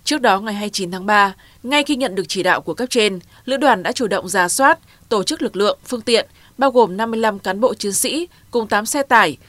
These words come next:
sẵn sàng thực hiện nhiệm vụ. Đến năm giờ ba mươi phút sáng nay, ba mươi tháng ba, khi có lệnh, lữ đoàn tổ chức cơ động lực lượng, phương tiện, phối hợp với Công ty Cổ phần hai hai, bốc xếp bốn mươi tấn lương khô vận chuyển tập kết tại nhà ga hàng hóa của sân bay Nội Bài.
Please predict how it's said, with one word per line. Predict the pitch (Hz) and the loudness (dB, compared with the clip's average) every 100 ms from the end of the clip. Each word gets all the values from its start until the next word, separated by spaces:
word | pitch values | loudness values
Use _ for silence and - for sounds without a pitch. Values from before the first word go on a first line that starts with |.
| - | -14
sẵn | - 285 | -6 -2
sàng | 320 233 | 0 0
thực | 180 160 | -2 -6
hiện | - | -6
nhiệm | 180 180 | -6 0
vụ. | 196 - _ _ _ - - | 0 0 _ _ _ -20 -8
Đến | - 208 254 | 0 0 2
năm | 277 240 | -2 2
giờ | 226 190 | 0 0
ba | 208 | -2
mươi | 220 | -4
phút | 247 311 | -6 -6
sáng | - 202 | -4 -2
nay, | 214 226 | 0 0
ba | 214 202 | 0 -2
mươi | 208 | -4
tháng | 196 185 | -6 0
ba, | 214 208 196 _ _ | 4 4 2 _ _
khi | - 220 | -6 -4
có | 196 | 2
lệnh, | 220 - - _ - - | 4 2 0 _ -12 -4
lữ | 233 | 2
đoàn | 294 226 | 6 4
tổ | 190 190 | 2 -4
chức | 175 330 - | -2 -6 -2
cơ | 254 | 0
động | 226 | 0
lực | 175 180 | -4 -2
lượng, | 202 - - | 0 -2 -8
phương | 240 | -10
tiện, | 220 214 - _ _ _ | 0 0 0 _ _ _
phối | - 269 | 2 2
hợp | 302 277 | 2 -2
với | 220 | -2
Công | 277 262 | -2 0
ty | 277 262 | -4 -2
Cổ | 214 | -4
phần | 165 190 | -2 -6
hai | 185 202 | -6 -4
hai, | 214 208 196 - _ | 2 4 2 -6 _
bốc | 247 311 | 0 0
xếp | - 320 330 240 | 0 2 2 4
bốn | 220 | 2
mươi | 269 | 2
tấn | 302 214 | 0 0
lương | 226 262 | 2 0
khô | 233 254 247 220 | 4 6 6 4
vận | 247 208 | -2 -4
chuyển | - 240 | -2 -2
tập | 202 - | -2 0
kết | 277 339 _ _ - | 2 0 _ _ -6
tại | 208 | -2
nhà | 214 | -2
ga | 208 277 | 0 0
hàng | 269 196 | -2 -4
hóa | 190 170 | -2 -2
của | 247 | -2
sân | 214 220 208 | -6 -4 -2
bay | 196 | -2
Nội | 180 | -2
Bài. | - 170 160 | 2 2 2